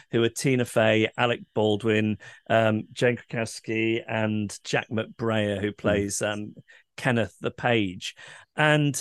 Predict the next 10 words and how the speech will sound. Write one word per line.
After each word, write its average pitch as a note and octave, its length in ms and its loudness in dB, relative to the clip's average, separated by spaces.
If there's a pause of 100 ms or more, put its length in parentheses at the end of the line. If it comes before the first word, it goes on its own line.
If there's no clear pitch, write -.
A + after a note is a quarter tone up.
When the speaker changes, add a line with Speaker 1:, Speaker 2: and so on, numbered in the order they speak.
(800)
Speaker 1:
it, G#3+ 240 -10
it's - 300 0
just - 340 -2
some - 400 4
of D3+ 140 2
the C#3+ 80 -2
finest C3 800 2
comic A#2+ 320 -2
performances A2+ 640 0
coupled A2+ 720 -4